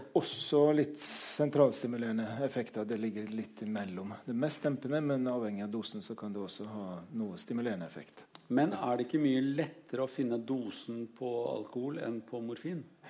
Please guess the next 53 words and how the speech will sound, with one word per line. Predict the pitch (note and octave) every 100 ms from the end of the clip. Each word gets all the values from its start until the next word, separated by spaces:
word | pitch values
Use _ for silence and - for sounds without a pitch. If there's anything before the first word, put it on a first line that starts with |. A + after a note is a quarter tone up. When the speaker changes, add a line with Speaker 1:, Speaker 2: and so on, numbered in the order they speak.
| - - - - _ -
Speaker 1:
Jo, | D#3 D3+ F#3 A3 -
det | F3
kan | - F3
du | E3
si, | D#3+ D3+ C#3+
men | D3 C#3+
det | D3
avhenger | D3 C3 A#2 E3
også | D#3 C#3+
litt | C3+ C3+ -
hvor | C3 B2
sterk, | - - A2+ - - -
eh, | G#2+ G#2
alkohol | G#2 G2+ G#2 G#2 F#2+
du | G2
drikker, | F#2+ - A#2+
da. | C3+
Sånn | - A#2+ A2
at, | A2
Speaker 2:
Ja. | A#2
Speaker 1:
eh, | G#2+
det | A2
er | G2+ G2 G2
vanskeligere | G#2+ - E2+ F#2
å |
finne | G#2 C#3+ B2+
dosen | C3 - F#2+
på | G2+ F#2 F2+ _ _ _
brennevin | C3 A#2 G2+ F#2+ G2
enn | F#2+
det | F#2+
er | F2+
på | G#2 G2
øl. | F2+ F2 - - -
Speaker 2:
Ja. | G#2 F2+ - A2
Speaker 1:
Ja. | F2+ - _ _ - - - _
Speaker 2:
Ja, | B2+ D3
det | C#3+ A#2+ A#2+
skal | C#3+ C#3
vi | E3+
også | - C#3 - C3+
komme | A2+ D3
tilbake | D3 C#3 D3 A#2+
til, |
Speaker 1:
Ja. | B2
Speaker 2:
holdt | B2
jeg | A#2+
på |
å | A#2+
si. | D#3+
Speaker 1:
Ja, | D#3+ C3 -
ja. | -
Speaker 2:
Men, | F4+